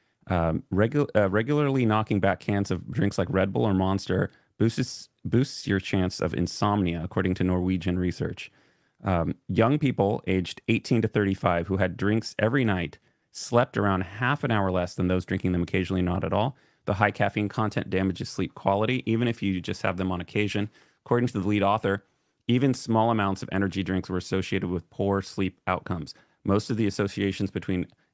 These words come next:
energy drink and sleep were similar to male and female students, but with few notable exceptions. For bedtime and bed rise, we observed a significantly stronger effect for men compared to women.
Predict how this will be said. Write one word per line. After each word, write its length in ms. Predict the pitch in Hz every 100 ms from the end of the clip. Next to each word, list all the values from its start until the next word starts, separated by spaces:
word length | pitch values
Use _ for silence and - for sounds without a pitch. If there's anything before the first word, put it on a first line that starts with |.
| -
energy 340 | 101 113 98 107
drink 260 | 101 104
and 140 | - -
sleep 260 | - 98
were 80 | 95
similar 380 | - 104 101 98
to 240 | - 85 -
male 340 | 92 95 95
and 100 | 92
female 300 | - 98 95
students, 340 | - 98 92 -
but 200 | 85 -
with 180 | 82 -
few 400 | - - 107 98
notable 400 | - 92 87 90
exceptions. 500 | - - 92 - 90 - _ _
For 140 | - 104
bedtime 560 | 80 107 127 151 139
and 160 | 123 101
bed 220 | 98 98
rise, 420 | 90 95 90 87 -
we 180 | 92 -
observed 440 | 87 101 104 98
a 60 | -
significantly 720 | - 92 90 110 131 131 110
stronger 420 | - 107 101 95
effect 460 | 90 - 87 - - _ _ _
for 260 | - 95
men 400 | 87 95 95 90
compared 340 | 85 90 90 85
to 60 |
women. 320 | 90 92 87